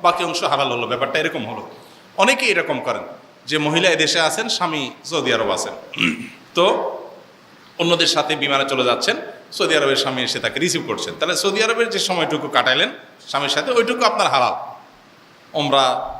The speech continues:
তওয়াফ সব হালালভাবে করলেন, but এই বিমান যাত্রাটুকু আপনার কি হয়ে গেল? হারাম হলো। এই জন্য, আহ, ইবাদতের ক্ষেত্রে আমি গুনাহ করে ইবাদত করবো, এটা কেমন কথা? অতএব এরকমটি করা উচিত না।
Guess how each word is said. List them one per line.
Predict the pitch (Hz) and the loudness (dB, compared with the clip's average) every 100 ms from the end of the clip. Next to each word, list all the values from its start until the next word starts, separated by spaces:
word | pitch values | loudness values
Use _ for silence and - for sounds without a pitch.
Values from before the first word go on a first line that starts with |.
| - | 0
তওয়াফ | 127 127 123 - | 4 6 6 2
সব | 151 120 | 0 0
হালালভাবে | 151 156 127 117 | 0 0 0 0
করলেন, | 117 101 98 - - - | -2 -4 -4 -8 -16 -2
but | 180 | 2
এই | 208 | 2
বিমান | 185 214 214 | 2 2 2
যাত্রাটুকু | 208 208 226 233 247 | 2 0 0 0 -2
আপনার | - 196 | 0 -2
কি | 175 | 0
হয়ে | 156 156 | 2 0
গেল? | 143 110 85 - - - - - - - - - - | 0 -6 -8 -12 -20 -20 -20 -20 -20 -20 -20 -20 -4
হারাম | 117 117 107 | 2 2 2
হলো। | 101 92 85 - | -4 -6 -6 -4
এই | 143 | 0
জন্য, | 240 175 - - - - - - - | 2 2 0 -4 -10 -16 -20 -20 -2
আহ, | 110 113 110 110 - | 2 4 4 0 0
ইবাদতের | 160 185 214 226 240 - | 4 4 4 2 -2 -4
ক্ষেত্রে | 233 226 220 214 220 160 | -6 -4 0 0 -2 -4
আমি | 156 | -4
গুনাহ | 151 208 240 | -2 2 2
করে | 220 190 | 2 0
ইবাদত | 156 139 143 | 0 0 -2
করবো, | 135 120 | -2 -2
এটা | 117 | -2
কেমন | 127 104 90 | -4 -6 -8
কথা? | 85 87 | -12 -8
অতএব | 117 160 233 - - - - - - | -4 -2 -2 -6 -12 -18 -20 -20 -16
এরকমটি | - 131 160 185 226 | 0 0 2 -2 -2
করা | 214 170 | -2 0
উচিত | 131 123 127 120 107 | 2 2 -2 -6 -2
না। | 117 104 | 0 0